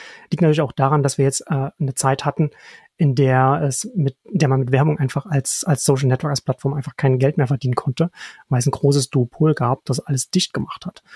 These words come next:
Das ist, das zerbröselt alles gerade ein bisschen und ein bisschen wieder in Bewegung gekommen. Aber wenn selbst ein, ein Snapchat und ein Twitter in deren Größenordnung nicht die Skaleneffekte haben, um die, um die Werbekunden zu bekommen, weil die dann doch lieber einfach bei Meta und bei Google sind,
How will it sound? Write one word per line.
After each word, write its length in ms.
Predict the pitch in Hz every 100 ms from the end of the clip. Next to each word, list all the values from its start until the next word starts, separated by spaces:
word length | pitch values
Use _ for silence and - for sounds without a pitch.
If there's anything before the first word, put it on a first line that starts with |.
| - - -
Das 160 | 113
ist, 200 | 120 -
das 100 | 131
zerbröselt 560 | - 113 139 185 220 214
alles 240 | 190 202
gerade 340 | - 151 185 190
ein 120 | 156
bisschen 260 | 180 233
und 100 | 165
ein 140 | 135 135
bisschen 180 | 143 135
wieder 100 | 135
in 100 | 127
Bewegung 340 | 123 180 190
gekommen. 340 | - 185 196 - - - -
Aber 400 | - 131 131 139
wenn 140 | 139 131
selbst 320 | 147 160 -
ein, 520 | 151 160 185 156 196
ein 80 | 156
Snapchat 520 | - 185 - 170 165
und 120 | 156
ein 120 | 139
Twitter 320 | - 175 170 156
in 100 | 135
deren 260 | 139 139
Größenordnung 720 | - 151 185 175 127 143 143 - - - _
nicht 260 | 151 151 -
die 60 |
Skaleneffekte 800 | 151 - 147 190 - 156 - 143
haben, 260 | 120 135 160
um 160 | 151 131
die, 280 | 135 131
um 100 | 156
die 140 | 123 127
Werbekunden 560 | 156 214 - 139 -
zu 120 | - 127
bekommen, 380 | - - 139
weil 140 | 127 117
die 60 |
dann 120 | 123 113
doch 180 | 165
lieber 200 | 185 147
einfach 220 | 131 - -
bei 140 | 123
Meta 300 | 123 135 -
und 180 | 143 135
bei 120 | 123
Google 300 | 113 202 160
sind, 260 | 123 135